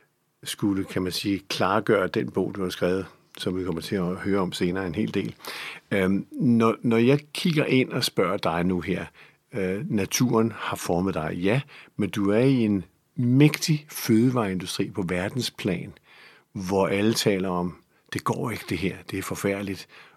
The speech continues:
og det hele, det går galt, og vi har klimakrise, og vi har hvad som helst."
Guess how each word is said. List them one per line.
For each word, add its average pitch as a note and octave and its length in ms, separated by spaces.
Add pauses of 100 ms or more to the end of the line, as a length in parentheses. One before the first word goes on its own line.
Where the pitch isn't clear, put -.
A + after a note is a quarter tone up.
og G2 180
det - 80
hele, A2 200
det G#2 120
går G2 100
galt, E2+ 300
og F2+ 100
vi G2 60
har G2 100
klimakrise, F#2+ 720
og D#2+ 60
vi F#2 120
har F2+ 60
hvad E2+ 160
som E2 160
helst." - 320